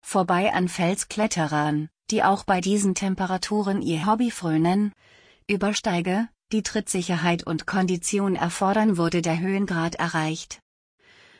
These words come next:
Auf der anderen Seite in gleicher Manier führten die Pfade vorbei an einer Lourdes-Grotte zum Ausgangspunkt zurück.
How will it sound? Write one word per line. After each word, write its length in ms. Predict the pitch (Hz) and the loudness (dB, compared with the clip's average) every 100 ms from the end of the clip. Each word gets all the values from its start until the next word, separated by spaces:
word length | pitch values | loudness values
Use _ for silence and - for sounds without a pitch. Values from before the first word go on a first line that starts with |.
| _ - | _ -6
Auf 180 | 175 170 | -4 -2
der 180 | 196 - | -2 0
anderen 440 | 214 254 233 196 | 2 2 2 2
Seite 360 | 165 160 170 202 | 2 0 -2 -2
in 220 | - 180 | 0 0
gleicher 380 | 170 165 208 214 | 0 -2 0 0
Manier 380 | 175 170 190 214 | 2 2 2 0
führten 420 | - 214 233 214 | 0 0 4 4
die 100 | 185 | 2
Pfade 400 | - 185 196 226 | 0 0 2 0
vorbei 460 | - 196 208 196 | -2 -2 0 0
an 120 | - 165 | 0 0
einer 280 | 170 165 | 2 2
Lourdes-Grotte 720 | 160 190 196 - 165 156 214 | 2 0 0 -2 -2 0 -2
zum 220 | - 190 175 | -2 -2 0
Ausgangspunkt 960 | 185 220 - 220 214 - 214 214 _ | 2 2 2 0 0 -4 -2 -2 _
zurück. 480 | - 247 175 156 - | -4 -2 0 -2 -6